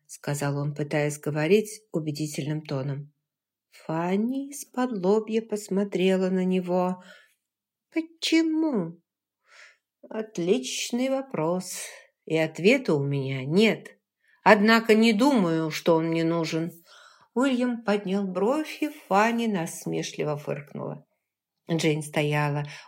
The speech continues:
уже у дальнего края поляны, то и дело оглядываясь на Фанни. Её намерения были ясны,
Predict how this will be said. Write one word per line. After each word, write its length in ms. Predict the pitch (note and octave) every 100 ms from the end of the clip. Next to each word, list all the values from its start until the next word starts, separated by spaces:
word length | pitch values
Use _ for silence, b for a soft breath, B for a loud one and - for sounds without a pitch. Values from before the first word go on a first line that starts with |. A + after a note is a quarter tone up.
| -
уже 280 | D3+ D3+
у 100 | D3+
дальнего 560 | D#3 G3 G#3+ G#3+ G3 F#3
края 420 | F#3+ D#3 E3 E3
поляны, 640 | D#3+ D#3+ D3+ D#3 D#3 D3 C#3+ B B B
то 140 | E3
и 80 | D#3+
дело 420 | D3+ F3 F3+ E3+
оглядываясь 640 | E3 D#3+ E3+ D#3 E3 D#3+
на 120 | D#3+ D#3+
Фанни. 680 | - D#3+ D#3 D3 B2+ - B B B B
Её 180 | G3 G#3+
намерения 680 | G#3 G#3+ A3+ C4 G#3+ E3 E3
были 240 | F3 G#3
ясны, 640 | A3 G#3+ G#3+ - F#3 C3+